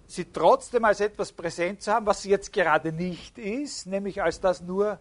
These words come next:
was habe ich gesagt, nur hören, nicht sehen oder umgekehrt, ist ja wurscht, dass das jeweils andere präsent zu haben und zu wissen, dass da,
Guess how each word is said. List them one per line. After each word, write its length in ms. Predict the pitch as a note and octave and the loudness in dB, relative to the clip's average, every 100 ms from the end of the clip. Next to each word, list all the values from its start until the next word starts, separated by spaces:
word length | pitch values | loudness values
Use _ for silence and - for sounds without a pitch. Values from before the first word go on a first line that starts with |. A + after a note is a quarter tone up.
| _ | _
was 140 | F3 G#3 | -6 -6
habe 100 | G3+ | -6
ich 40 | |
gesagt, 260 | - G3+ F3+ | -6 -6 -4
nur 180 | G#3 | -2
hören, 240 | D#3 E3 F#3 | -2 -2 -4
nicht 220 | F3+ - | -12 -10
sehen 160 | F#3+ F3+ | -8 -6
oder 180 | E3 | -8
umgekehrt, 360 | D#3 F#3+ - F#3+ | -8 -10 -2 -2
ist 60 | F3+ | 0
ja 80 | F#3+ | 4
wurscht, 260 | G3+ D3+ | 4 4
dass 100 | F#3 | 0
das 180 | C4 G3+ | -2 0
jeweils 320 | G#3+ A3 A#3 | 2 4 4
andere 440 | F#3 F3+ E3+ D#3+ D#3+ | 4 4 6 2 2
präsent 420 | D#3 E3 D#3 - | 0 -4 -6 0
zu 60 | |
haben 100 | D3+ | 0
und 100 | D#3+ | 0
zu 140 | - E3+ | -8 -8
wissen, 240 | A3 - | -8 -8
dass 160 | G#3+ | -8
da, 80 | - | -8